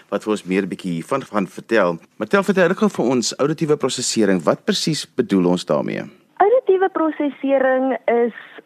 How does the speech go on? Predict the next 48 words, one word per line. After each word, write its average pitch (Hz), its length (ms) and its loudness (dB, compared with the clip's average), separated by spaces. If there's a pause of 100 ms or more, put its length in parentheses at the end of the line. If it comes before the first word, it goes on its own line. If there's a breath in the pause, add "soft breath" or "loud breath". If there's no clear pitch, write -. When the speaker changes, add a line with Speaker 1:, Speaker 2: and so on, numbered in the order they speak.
(140)
Speaker 2:
ons 285 160 2
verwys 220 340 2
daarna 226 300 0
na 202 160 0
die 202 140 -4
funksionele 196 680 -2
gehoor. 170 400 -2 (460 loud breath)
Met 247 140 2
ander 269 460 2
woorde, 220 540 0
hoe 240 220 0
interpreteer 226 800 -2
jou 196 220 0 (100)
brein 190 560 2
die 190 160 -8
klanke 196 400 -2
wat 165 240 -4
jy 160 220 -2
hoor? 127 160 -2 (340)
Speaker 1:
Nou, 120 80 4
dit 156 160 0
is 240 100 -2
nogal 202 320 0
'n 175 260 2
komplekse 190 600 -4
ding 120 180 2
om 117 100 -2
te - 160 -14
toets - 260 -8
by 120 120 0
kinders. 95 500 -2
Hoe 107 200 -4
kom 269 240 2
ons 240 180 0
daarby 98 320 4
uit? - 240 -4
Kom 151 120 -4
ons 214 100 -4
vat 214 160 -4
hom 220 80 -2
gou-gou 202 280 -2
so, 185 100 0
ons - 120 -2
gaan 170 200 -2
nou 165 120 2
vir 160 120 -4
die 151 120 -4
gehoortoets. 104 880 0